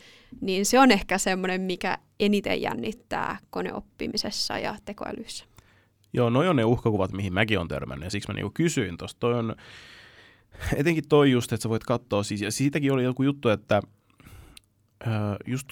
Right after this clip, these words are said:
Speaker 2: koneoppimisen kautta se muodosti semmosen niinku, semmoset kasvot, mitkä sä näet jossain sosiaalisessa mediassa. Siis on olemassa joku I G-tilikin, mikä on täynnä jotain feikkikuvia, siis se on vaan luotu,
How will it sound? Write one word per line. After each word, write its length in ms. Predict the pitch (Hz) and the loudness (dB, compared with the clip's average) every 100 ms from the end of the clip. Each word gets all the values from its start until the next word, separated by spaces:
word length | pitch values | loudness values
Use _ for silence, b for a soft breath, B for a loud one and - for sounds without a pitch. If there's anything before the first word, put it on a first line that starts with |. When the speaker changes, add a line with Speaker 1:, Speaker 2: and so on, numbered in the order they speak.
| - | -14
Speaker 2:
koneoppimisen 640 | - 135 113 107 107 107 | 0 2 4 2 0 2
kautta 200 | 110 - | 2 2
se 80 | 117 | 0
muodosti 280 | 131 139 135 | 0 0 -2
semmosen 220 | 120 117 | -4 -2
niinku, 240 | 113 107 - _ | -2 -4 -8 _
semmoset 220 | 147 143 - | -6 -6 2
kasvot, 360 | 131 117 - - | 4 4 0 -8
mitkä 220 | 87 - | -10 -8
sä 100 | 90 | -6
näet 240 | 92 90 - | -6 -6 -6
jossain 240 | - 104 | -8 -6
sosiaalisessa 560 | 101 98 87 82 82 - | -6 -4 -4 -6 -10 -6
mediassa. 260 | 90 87 | -6 -4
Siis 160 | - - | -4 -2
on 120 | 156 | 0
olemassa 300 | 170 170 151 | 0 0 0
joku 120 | 151 | 0
I 140 | 170 147 | 0 2
G-tilikin, 560 | 127 - 147 127 87 | 0 2 0 0 -2
mikä 180 | 85 82 | -4 -4
on 80 | 87 | -2
täynnä 240 | 95 90 | -2 -2
jotain 200 | 85 90 | -2 -4
feikkikuvia, 680 | - 98 90 95 - 101 78 | -2 -2 -4 -10 -8 -6 -6
siis 220 | - 80 - | -6 -8 -6
se 60 | |
on 140 | 101 98 | -4 -2
vaan 240 | 101 104 | -2 0
luotu, 360 | 110 98 - | 0 0 -2